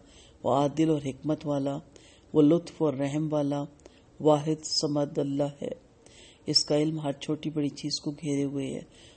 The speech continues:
मख्फी से मख्फी और छोटी से छोटी और दूर से दूर वाली चीज भी इसमें पोशीदा नहीं।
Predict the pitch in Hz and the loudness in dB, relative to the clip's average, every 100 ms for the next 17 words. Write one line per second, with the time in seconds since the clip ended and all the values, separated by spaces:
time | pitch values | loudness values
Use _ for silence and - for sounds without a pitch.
0 | - - 170 165 - 185 - 156 143 143 | -8 0 0 -2 -4 -2 0 0 -2 -4
1 | - - 143 - - - - 147 - 175 | -6 -4 -4 -6 -20 -14 -6 -6 -2 -2
2 | 160 165 - 147 - 147 147 139 - - | -2 -4 -6 -8 -4 -4 -2 -6 -6 -16
3 | - - - 151 135 156 175 170 156 139 | -20 -10 0 0 0 0 0 0 -2 -2
4 | 147 160 156 147 143 - 147 156 156 160 | 0 2 2 0 -2 -2 -2 -2 -4 -4
5 | 160 - - - - 160 - 160 151 151 | -4 -10 -20 -20 -8 -6 -2 -4 -2 -4
6 | - 139 143 139 135 131 | -2 -2 0 0 0 -4